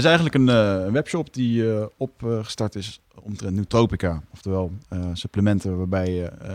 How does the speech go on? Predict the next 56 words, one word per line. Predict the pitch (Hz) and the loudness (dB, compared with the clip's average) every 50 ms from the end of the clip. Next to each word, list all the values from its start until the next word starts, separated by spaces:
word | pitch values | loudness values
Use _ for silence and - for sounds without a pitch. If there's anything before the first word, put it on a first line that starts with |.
| 104 123 | -12 -12
je, | 123 117 113 - | -14 -14 -14 -12
je, | - 117 104 98 98 92 98 - _ _ - 98 95 | -10 -8 -6 -6 -6 -8 -10 -12 _ _ -6 -4 -2
je, | 95 95 95 | -2 -2 -2
je | 95 95 | 0 2
denken | 104 110 110 98 110 104 | 2 4 4 2 0 0
en | 98 104 104 | -2 0 2
doen, | 113 117 113 107 - - - - - - - - _ | 2 2 2 2 0 -4 -16 -20 -20 -20 -20 -20 _
vooral | _ - 117 110 | _ 0 2 2
je | 110 98 | 4 6
denken, | 104 127 135 127 - 127 123 120 107 | 6 6 6 6 6 4 2 2 0
eh, | 107 101 | -2 -2
kan | - 113 107 | -2 -2 -4
verbeteren | 98 104 113 113 113 101 107 101 101 | -2 2 4 4 4 4 2 0 -2
door | 98 104 | -2 -2
middel | 101 123 117 113 107 98 | -2 -2 -2 0 0 0
van | 95 98 95 | 0 -2 -4
supplementen. | - 113 - - 98 104 113 107 92 85 95 127 139 - _ _ _ | -4 -4 -4 -2 0 0 2 2 0 -2 -4 -8 -10 -14 _ _ _
Eh, | - 98 95 92 92 - | -6 -4 -2 -2 -2 -4
omdat | - 104 101 98 - | -4 -4 -4 -4 -4
je | 98 | -2
gewoonweg | 104 101 101 101 101 95 101 | 0 2 2 2 2 2 4
niet | 117 117 117 - | 4 4 4 2
alles | 110 107 101 98 101 - | 0 0 0 0 -2 -4
uit | 98 98 95 - - | -6 -6 -6 -6 -6
normale | 95 98 101 101 92 90 90 | -2 0 2 2 2 2 0
voeding | 90 101 98 95 87 82 | 0 0 0 0 0 -2
kan | 85 80 | -4 -6
halen. | 80 76 73 71 73 - - - | -6 -6 -6 -8 -10 -12 -14 -14
En | - 92 92 | -8 -6 -2
we | 98 | 0
hebben | 107 113 117 120 | 2 4 6 6
daar | 120 120 117 | 6 6 6
een, | 113 110 | 6 4
eh, | 110 110 | 4 4
nieuw | 127 151 147 | 4 2 0
product | - 127 135 151 123 | 0 -2 -2 0 2
bij, | 147 147 147 | 2 2 2
dat, | 139 131 113 - - | 2 -2 -4 -6 -6
eh, | 104 107 104 | -6 -4 -4
heet, | 101 101 101 95 - - | -2 -4 -4 -4 -4 -6
eh, | 95 | -6
Siltep | 92 - - 156 156 139 - 165 208 - - - _ _ _ _ - | -4 -2 0 2 2 2 2 -2 -4 -4 -8 -16 _ _ _ _ -4
van | 95 92 98 | 0 2 4
Natural | 113 123 120 - 110 98 92 | 4 4 2 0 -2 -4 -4
Stacks. | - - - 113 127 - - - - _ - - - - - - - _ _ _ _ | -4 -4 -4 -4 -4 -4 -8 -16 -18 _ -20 -20 -20 -20 -20 -20 -20 _ _ _ _
En, | - 107 107 107 104 | 0 2 4 4 6
eh, | 104 104 101 | 6 4 4
dat | 101 104 | 2 4
zijn | 147 151 | 4 6
eigenlijk | 147 147 143 | 6 6 4
gewoon | - 156 131 | 2 0 0
capsules, | - - - - 165 165 170 180 - - - | 0 0 2 4 4 4 4 2 0 -4 -8
eh, | - 113 117 113 110 110 110 110 110 107 104 104 104 104 104 98 | -4 0 2 4 4 6 6 6 4 4 4 2 0 0 -2 -4
gemaakt | - - 107 117 131 131 131 - | -2 0 2 2 4 2 2 0
van | - 123 113 | -4 -6 -6
artisjokkenextract. | - 110 - 101 - - 147 - - - - 87 - - - 82 90 - - - | -6 -6 -8 -4 -2 -2 -2 -2 -4 -10 -10 -10 -10 -10 -8 -6 -8 -8 -8 -14